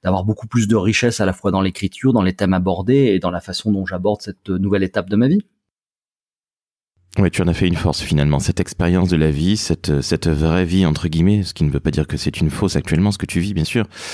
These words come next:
Speaker 2: mais, euh, bon, en tout cas on est dans une période un peu compliquée pour les artistes. Alors justement, covid dix-neuf, à peine tu montes sur scène, quelques mois après nous tombe, euh, la crise de, du covid dix-neuf. Comment est-ce que tu vis ça aujourd'hui et qu'est-ce que tu fais, euh, entre guillemets, euh,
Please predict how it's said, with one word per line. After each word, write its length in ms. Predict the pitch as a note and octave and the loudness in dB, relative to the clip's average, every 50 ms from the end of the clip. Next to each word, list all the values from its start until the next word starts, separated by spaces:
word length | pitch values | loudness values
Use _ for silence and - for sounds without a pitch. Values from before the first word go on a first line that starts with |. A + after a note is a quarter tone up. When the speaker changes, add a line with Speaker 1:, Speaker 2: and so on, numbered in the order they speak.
| - - - - | -14 -14 -12 -4
Speaker 2:
mais, 300 | - D#2+ F2 F#2 F#2 F2 | 0 2 4 4 4 4
euh, 260 | D#2+ D2+ C#2 C2 B1 | 4 4 2 2 0
bon, 200 | B1+ D#2+ D#2 C2+ | 0 0 0 0
en 20 | C#2 | -2
tout 100 | - - | -4 -4
cas 140 | - A2+ G2 | -2 -2 0
on 60 | G2 | 2
est 80 | G2+ | 2
dans 100 | G2+ F#2 | 2 2
une 180 | E2 E2+ E2+ D#2 | 2 2 0 0
période 280 | - F#2+ F#2 A2+ G#2 E2 | 2 2 0 2 0 0
un 60 | D2+ | 0
peu 120 | - G2 | 0 -2
compliquée 400 | - - E2 - - F2 - C3+ | -2 -2 -2 -2 -4 -2 -2 -4
pour 180 | C3 - D#2 E2+ | -2 -2 0 0
les 160 | F#2+ F2 D#2 | 0 0 0
artistes. 380 | D#2 - - - - - - - - - - - - - | -2 -4 -6 -10 -10 -12 -12 -18 -20 -20 -20 -20 -10 -2
Alors 160 | - G2 G#2+ | 0 0 0
justement, 500 | G#2 A2 A#2+ - - G#2+ F#2 D#2 C#2 - - - - - - - _ - | 0 -2 -4 -2 0 0 0 0 0 -4 -8 -16 -20 -20 -20 -20 _ -4
covid 220 | - G#2+ G2+ A#2 B2 | -2 0 0 0 -2
dix-neuf, 480 | G#2 G2+ G#2+ G2+ G2 F#2+ E2+ - - - | 0 0 2 2 4 2 2 0 -2 -4
à 120 | - F2 | -6 -2
peine 280 | - B2 A#2 A2 G#2 - | -2 0 0 0 0 -2
tu 180 | - - G#2 | -2 0 2
montes 200 | G2 F#2+ F#2 F2 | 2 2 2 0
sur 160 | - F#2+ F2+ | -2 -4 -4
scène, 320 | - - A2+ A2+ B2+ C#3 C3 | -4 -2 -2 0 0 0 0
quelques 220 | - G#2 F2+ - | -2 -2 0 0
mois 180 | F2+ F2 F2+ D#2+ | 0 2 2 0
après 420 | E2+ - - - G2 F2+ F2 D2 - | -2 -2 -2 -2 0 0 0 0 0
nous 120 | - E2 | -2 -2
tombe, 300 | - - F2 F2 F2 C#2+ | -2 0 0 0 0 2
euh, 320 | D2+ C2+ B1+ B1+ A#1+ A1+ A1 | 2 0 0 0 0 0 -2
la 140 | A#1+ B1+ C2+ | -2 -4 -6
crise 320 | - - F2 D#2+ D2+ C#2+ | -6 -6 -6 -4 -4 -4
de, 320 | B1 A#1+ B1 G#1+ G#1+ G#1+ | -4 -4 -4 -2 -4 -6
du 300 | G#1 - C2 C2+ C2+ B1 | -6 -6 -6 -4 -4 -6
covid 280 | - - D2+ C2+ C#2+ C2+ | -4 -4 -4 -4 -4 -6
dix-neuf. 480 | B1 - E2 F2 F#2 B2+ E3 F#3 - - - - - - - - - - _ _ | -4 -4 -4 0 2 2 2 2 0 -4 -12 -20 -20 -20 -20 -20 -20 -20 _ _
Comment 280 | - C#3 C3+ C#3+ E3 F3 | -2 -2 0 2 2 2
est-ce 140 | D#3+ - - | 2 0 0
que 100 | - A2 | -2 -2
tu 280 | F#2 - - B2 A#2+ | -2 -2 -2 0 2
vis 240 | G#2+ F#2 E2+ F2+ F#2+ | 2 2 2 0 -2
ça 360 | - - - - C3+ C3 B2 | -4 -6 -4 -2 0 2 4
aujourd'hui 540 | G2 F2 E2 E2+ F2 F2+ F2+ F#2+ C#3+ F#3 G#3+ | 2 2 2 2 0 0 0 0 0 0 2
et 80 | D3 G2+ | 0 0
qu'est-ce 240 | - - E3+ - - | 0 -2 -4 -4 -4
que 80 | - | -8
tu 160 | - - A2+ | -8 -6 -8
fais, 320 | G2+ G2 A2+ D3+ E3+ F3 D#3 | -8 -4 0 2 2 4 4
euh, 220 | B2 G#2 F#2 - - | 4 4 2 2 0
entre 240 | F#2+ G#2 - - | -2 -2 0 -2
guillemets, 380 | A2 F#2+ G2+ A2 B2+ D3 E3 D#3+ | -2 0 0 0 2 2 2 2
euh, 200 | D#3+ - - A#1 | 2 0 0 -2